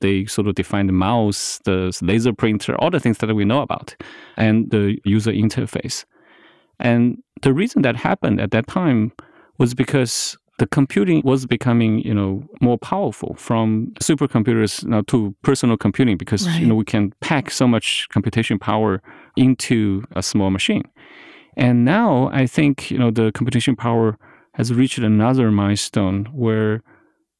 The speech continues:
Speaker 1: computing capability is going to be everywhere. And we're gonna have intelligence everywhere around us. The boundary between sort of the virtual world,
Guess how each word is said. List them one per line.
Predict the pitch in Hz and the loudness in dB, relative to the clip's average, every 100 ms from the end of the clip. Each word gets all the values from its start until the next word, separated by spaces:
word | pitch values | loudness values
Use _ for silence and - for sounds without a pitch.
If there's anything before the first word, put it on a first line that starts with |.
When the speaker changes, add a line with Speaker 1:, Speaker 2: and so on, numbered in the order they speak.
| _ - | _ -2
Speaker 1:
computing | 127 - 190 160 | -2 0 0 0
capability | - 110 104 110 113 - | -2 -2 -2 0 -2 -2
is | - 101 | -6 -4
going | - 123 | -2 -2
to | 120 | -2
be | 113 101 - | -2 -4 -4
everywhere. | - 110 113 101 - - - _ _ _ _ - | -4 -2 -2 -4 -8 -12 -20 _ _ _ _ -4
And | 117 117 117 117 - | -2 0 0 -4 -4
we're | 123 | -2
gonna | 117 | 0
have | 127 123 113 | 0 -2 0
intelligence | 127 120 - - 208 107 98 | 0 0 -2 0 0 0 -2
everywhere | 90 104 113 101 | -2 -2 -2 -2
around | - 104 104 160 | 0 0 2 0
us. | 156 - - - - | -2 -6 -10 -14 -6
The | - | -4
boundary | 98 104 104 165 143 110 | -2 0 2 2 4 2
between | 110 98 127 113 110 104 - - - - _ _ _ _ - | 0 0 2 4 4 2 -2 -18 -20 -20 _ _ _ _ -12
sort | - 131 | -4 -2
of | 110 98 | -2 -2
the | 107 104 | -2 -2
virtual | 98 113 127 - 123 | 0 0 2 2 0
world, | 107 117 110 104 92 | 2 2 4 2 -2